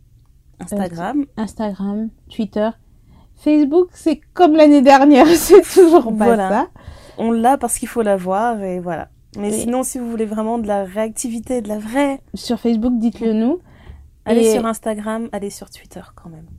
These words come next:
Speaker 1: Ou on sera, on sera mieux, ouais. Et,
Speaker 2: Ouais.
Speaker 1: euh, je pense qu'on va, avec cet épisode, on va faire un,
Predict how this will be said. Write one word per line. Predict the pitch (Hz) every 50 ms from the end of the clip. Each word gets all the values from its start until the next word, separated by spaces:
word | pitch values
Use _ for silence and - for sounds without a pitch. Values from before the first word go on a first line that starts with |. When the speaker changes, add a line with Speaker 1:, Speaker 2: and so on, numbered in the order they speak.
| - _
Speaker 1:
Ou | 226 220 220 202 190 - - -
on | 220 220
sera, | 208 - - 226 220 214 202 196 190 -
on | - 202
sera | - - - 202
mieux, | 202 202 202 214 214
ouais. | 202 185 196 - _ _ _ _ _ _ _
Et, | - 214 214 202
Speaker 2:
Ouais. | 196
Speaker 1:
euh, | 202
je | 202 -
pense | - 226 233 -
qu'on | - 220 208
va, | 196 190 202 196 190 190 190 196 - - _ _ _ _ _ _
avec | - 202 196 196 -
cet | - 202 190 -
épisode, | 202 - - 196 226 254 247 240 - -
on | 208 202
va | 190 196 196 202
faire | - - 240 233 226 226
un, | 214 196 196 190 190 190 196 202